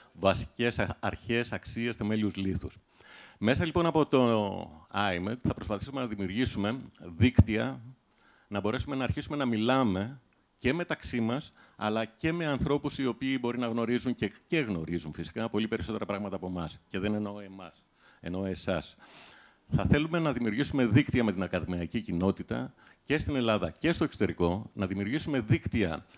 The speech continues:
με μέσα μαζικής ενημέρωσης, τα οποία επιχειρούν, είναι κλασικά, είναι παλιά, έχουν μεγάλο κύρος, μεγάλη δύναμη, αλλά και νέα μέσα τα οποία επιχειρούν να διεισδύσουν στο χωρέ-, στο χώρο και στον τομέα της επικοινωνίας,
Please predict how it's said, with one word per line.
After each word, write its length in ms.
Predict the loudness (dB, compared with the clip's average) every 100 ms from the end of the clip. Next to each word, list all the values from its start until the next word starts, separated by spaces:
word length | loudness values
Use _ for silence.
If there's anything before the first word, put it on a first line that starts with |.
| _
με 140 | -2
μέσα 240 | 0 0 0
μαζικής 360 | -2 -2 -2
ενημέρωσης, 720 | 0 4 6 6 6 2 -4 2
τα 100 | 2
οποία 440 | 2 0 0 0 -6 _
επιχειρούν, 840 | -6 -6 -6 0 4 8 8 6 0 _ _ -2
είναι 220 | 0 2
κλασικά, 720 | 2 0 0 2 4 4 -2
είναι 200 | -4 -2
παλιά, 540 | 2 4 6 6 4 -4 -20 -20 -6
έχουν 280 | -4 -2 -2
μεγάλο 440 | 0 4 6 6
κύρος, 420 | 4 2 4 4
μεγάλη 340 | 2 4 4 4
δύναμη, 400 | 4 4 0 -2
αλλά 200 | -2 0
και 160 | 0
νέα 260 | 2 2 4
μέσα 280 | 4 2 2
τα 100 | 0
οποία 440 | 2 4 2 2 -6 -20 -14
επιχειρούν 760 | -8 -4 -4 0 2 4 2 -4 -4
να 280 | -2 0
διεισδύσουν 800 | 0 2 2 2 2 2 2 2
στο 120 | 0 -2
χωρέ-, 300 | 0 0 -2
στο 200 | -4 0
χώρο 220 | 6 8
και 100 | 6
στον 160 | 0 -2
τομέα 220 | 0 -2
της 100 | -2
επικοινωνίας, 680 | -6 -4 -4 -2 0 -2